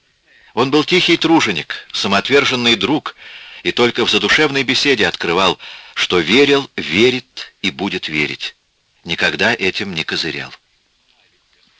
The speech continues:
Или вот геолог Николай Калистратович Говорко, который, будучи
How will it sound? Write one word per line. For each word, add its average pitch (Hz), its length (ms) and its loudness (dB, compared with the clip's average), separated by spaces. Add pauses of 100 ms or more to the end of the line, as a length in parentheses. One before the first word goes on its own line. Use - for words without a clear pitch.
(640)
Или 139 180 4
вот 180 160 6
геолог 156 480 6
Николай 135 440 4
Калистратович - 1080 0 (340)
Говорко, 117 640 2 (960)
который, 131 400 2
будучи 107 580 2